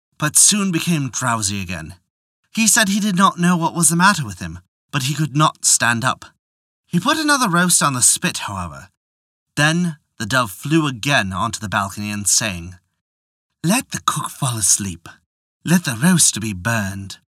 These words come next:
Let the old witch be unable to eat of it." Again the guests waited until they grew weary, and then the groom went to see what was the matter. He found the cook asleep again and said, "Cook,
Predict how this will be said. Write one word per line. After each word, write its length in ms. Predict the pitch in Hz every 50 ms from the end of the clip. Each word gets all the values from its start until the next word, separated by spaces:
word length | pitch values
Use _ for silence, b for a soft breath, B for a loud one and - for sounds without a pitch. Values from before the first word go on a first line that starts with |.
| _ _ _ _ _ _
Let 180 | 135 156 160
the 120 | - 156 151
old 240 | 143 143 139 120 117
witch 380 | 113 123 113 - - - - _ _ _
be 120 | - 120
unable 440 | 120 120 123 120 120 120 104 113 113
to 120 | 98 - 107
eat 160 | 104 104 98
of 100 | 101 90
it." 300 | 98 90 - - - _ _ _ _ _ _ _ _ _ _ _ _ _ _ _ _ _ _ _ _ _ _ _ _ _ -
Again 460 | 175 170 127 180 180 170 156 135 117
the 100 | 131 110
guests 360 | - 120 107 104 - - -
waited 500 | 107 104 123 151 156 143 - - 135 104
until 340 | 104 107 101 - - 131 120
they 120 | 117 117
grew 200 | 95 107 117 117
weary, 540 | 110 101 117 127 117 107 98 95 90 87 90 _ _ _ _ _ _ _
and 200 | - 135 147 147
then 140 | 180 185 185
the 80 | 180
groom 400 | 147 - 135 156 156 151 147 131
went 240 | 123 151 147 - -
to 100 | - 120
see 160 | - - 156
what 180 | 131 131 117 -
was 140 | 123 123 107
the 80 | 113
matter. 440 | 110 107 101 90 - 95 80 87 - _ _ _ _ _ _ _ _ _
He 160 | _ 156 160
found 240 | - 208 208 233 226
the 60 | 196
cook 200 | - - 180 170
asleep 360 | 160 139 - - 156 156 -
again 260 | 131 101 110 107 104
and 160 | 107 107 107 101
said, 360 | - - 113 104 98 92 87 _ _ _ _ _ _ _ _
"Cook, 480 | - - - - - - - - -